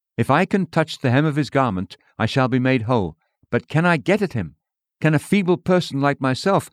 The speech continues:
force my way through the throng and touch him?" Now, that is the question I'm going to answer. The will to believe in Christ is as much a work of grace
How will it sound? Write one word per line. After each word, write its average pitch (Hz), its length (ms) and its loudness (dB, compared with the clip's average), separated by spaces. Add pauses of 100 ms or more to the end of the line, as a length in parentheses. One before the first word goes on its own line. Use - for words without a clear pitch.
(140)
force - 360 0
my 151 180 0
way 143 180 2
through 202 280 0
the 139 100 0
throng 165 420 -2 (180)
and 170 360 -2
touch - 260 -2
him?" 110 220 -6 (1200)
Now, 113 340 0
that 156 400 0
is 120 200 -2
the 113 60 -4
question 98 520 -4 (100)
I'm 113 140 -4
going 117 220 0
to 101 140 -6
answer. - 420 -14 (1080)
The 139 100 2
will 202 340 4
to - 140 -2
believe 147 300 2
in 151 100 0
Christ 92 580 -6
is 135 180 0
as 120 140 0
much 147 340 -2
a 139 100 0
work 143 300 2
of 117 120 -4
grace - 560 -6